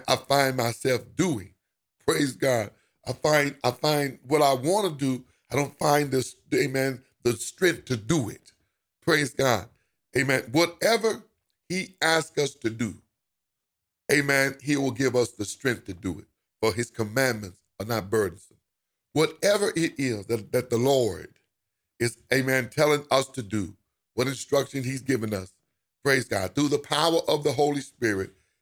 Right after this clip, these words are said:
he will always give us strength to do it. Praise God. Just keep asking. Amen. Just keep asking. Now, sometimes we're overzealous and we're asking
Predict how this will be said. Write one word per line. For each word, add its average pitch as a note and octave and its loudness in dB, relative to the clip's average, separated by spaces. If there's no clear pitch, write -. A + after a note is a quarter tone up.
he B2+ -2
will G2+ -4
always B2 2
give A2 0
us G#2 -2
strength A#2 -6
to G#2 -12
do F#2+ -4
it. E2+ -12
Praise B2 0
God. A2 -4
Just C3+ -2
keep B2 -6
asking. - -4
Amen. A#2 -2
Just C#3 0
keep C3+ -2
asking. G2+ 0
Now, C3 2
sometimes D3 -2
we're D3 -4
overzealous C#3+ -2
and B2+ -4
we're C3+ -2
asking D3 -4